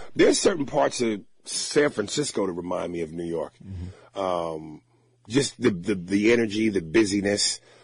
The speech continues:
Speaker 1: um, you know, some of the decor. Uh, but yeah, I, I, I love it, man. There's nothing like it.
Speaker 2: It's funny. I have a, a caller who calls me all the time from, uh, Hell's Kitchen. So
Speaker 1: Mm.
Speaker 2: a little shout out to, uh, Charlie out there if you're listening right now.
Speaker 1: <laughs>
Speaker 2: Charlie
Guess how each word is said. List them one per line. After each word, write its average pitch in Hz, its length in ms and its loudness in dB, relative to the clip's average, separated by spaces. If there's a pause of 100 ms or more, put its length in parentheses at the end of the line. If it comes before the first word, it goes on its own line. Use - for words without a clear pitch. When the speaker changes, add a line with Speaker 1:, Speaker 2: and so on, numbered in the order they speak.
(200)
Speaker 1:
um, 85 800 0 (300)
you 120 120 0
know, 98 120 0
some 175 340 4
of 117 60 6
the 101 80 6
decor. 82 460 0 (420)
Uh, 87 560 2 (260)
but 110 320 0
yeah, 131 180 6
I, 104 280 0 (100)
I, 113 180 -4
I 104 100 -2
love 98 240 0
it, 78 120 -6
man. 82 220 -6 (220)
There's 92 200 -8
nothing 95 280 -4
like 87 240 -6
it. - 80 -18 (180)
Speaker 2:
It's - 140 -8
funny. 110 200 2
I 101 80 2
have 101 100 2
a, 85 320 -2 (400)
a - 60 -20
caller 101 380 2
who 95 60 0
calls 90 260 -2
me 98 60 -2
all 85 120 -4
the - 80 -12
time 92 200 -4
from, 82 260 -8
uh, 78 280 -8
Hell's 90 260 -4
Kitchen. 82 440 -6
So - 180 -6
Speaker 1:
Mm. 92 280 -2
Speaker 2:
a - 40 -14
little 92 200 -4
shout 92 320 -2
out 87 220 -4
to, 80 260 -8
uh, 76 60 -8
Charlie 95 400 -2
out 78 160 -4
there 80 200 -4
if 78 140 -6
you're 85 100 -4
listening 80 380 -6
right 78 240 -2
now. - 160 0
Speaker 1:
<laughs> - 0 -
Speaker 2:
Charlie 120 400 0